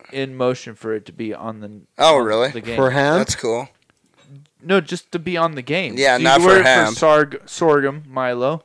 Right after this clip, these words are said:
Speaker 3: Oh.
Speaker 2: A Bish header? I'll
Speaker 1: Seriously.
Speaker 2: buy one,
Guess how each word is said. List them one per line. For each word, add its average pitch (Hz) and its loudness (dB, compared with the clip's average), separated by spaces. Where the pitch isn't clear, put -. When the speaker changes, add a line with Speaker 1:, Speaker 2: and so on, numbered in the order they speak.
Speaker 3:
Oh. 117 -8
Speaker 2:
A 127 -2
Bish 139 2
header? 139 2
I'll - -6
Speaker 1:
Seriously. 208 6
Speaker 2:
buy 135 2
one, 123 -6